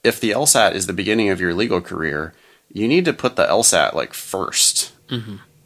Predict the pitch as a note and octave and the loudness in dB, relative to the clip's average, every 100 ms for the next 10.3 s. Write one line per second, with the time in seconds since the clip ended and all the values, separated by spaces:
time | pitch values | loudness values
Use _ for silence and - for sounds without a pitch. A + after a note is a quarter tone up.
0 | - - - G2+ F#2+ A2+ A2+ G2+ F#2+ - | -12 -10 -4 -2 -2 -2 0 2 0 -2
1 | - C3 - - - - - A2 A#2+ A#2+ | -2 -6 -6 -16 -16 -18 -8 2 2 4
2 | A#2 B2+ A2+ B2 C#3 C3 A#2 F#2 F#2+ G2 | 2 4 4 4 4 4 4 4 -2 -4
3 | F#2 A2 A2 G2+ F2 D#2+ E2 E2 E2 D2 | 0 2 4 2 0 0 -2 -2 -4 0
4 | E2 D#2 F2 F2+ F2+ D#2+ C2+ - E2 E2+ | 0 0 0 0 0 -2 -4 -4 -6 -4
5 | E2+ D#2+ D2+ D#2 - - B2 - C3 - | -4 -4 -8 -12 -18 -4 -4 2 2 2
6 | - _ _ _ - A2 G2 G2 G2 - | -4 _ _ _ -10 0 2 4 2 0
7 | F2+ F#2+ F#2+ F#2+ F2+ F2+ E2+ E2 D#2+ E2+ | 0 0 -2 0 0 0 -2 -6 -4 -2
8 | F2+ - E2+ D2+ C2+ F2+ - D#2+ D#2 D2+ | -2 -2 -4 -4 -6 -10 -8 -4 -4 -4
9 | - - _ - - E2 E2 D#2+ C#2+ A#1+ | -4 -6 _ -20 -10 -6 -4 -2 -4 -6
10 | - - | -8 -8